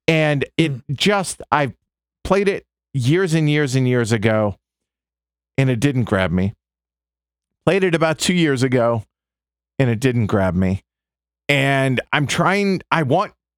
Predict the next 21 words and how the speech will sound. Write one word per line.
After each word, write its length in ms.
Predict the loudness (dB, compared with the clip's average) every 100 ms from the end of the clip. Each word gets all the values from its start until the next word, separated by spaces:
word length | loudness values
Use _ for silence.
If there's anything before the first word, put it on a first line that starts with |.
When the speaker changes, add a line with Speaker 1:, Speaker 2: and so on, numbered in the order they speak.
| _ -8
Speaker 1:
to 340 | -2 0 -2 -6 _ _ _
understand 920 | -2 0 0 -2 -2 0 0 0 -2 -6 _ _ _ _ _ _ _ _ _ _ _ -2
and, 300 | 0 0 -2
and, 280 | -2 -2 -2
and 300 | -2 0 2
really 440 | 2 2 0 -2 -6 _
enjoy 380 | -2 0 0 0
the 100 | 0
game, 260 | 0 0 0
but 100 | 0
I've 160 | 0
yet 200 | 0 0 -4 -4
to 240 | -2 -2 -8 _ _ _
cross 280 | -4 -2 -2
that 220 | -4 -4 -2
threshold, 500 | -4 -2 -2 -4 -4 -10 -4
and 180 | -2 0
it 240 | 0 -2
just 260 | -2 -4 0
hasn't 400 | -2 0 -2 -4 -6
clicked 280 | -4 -4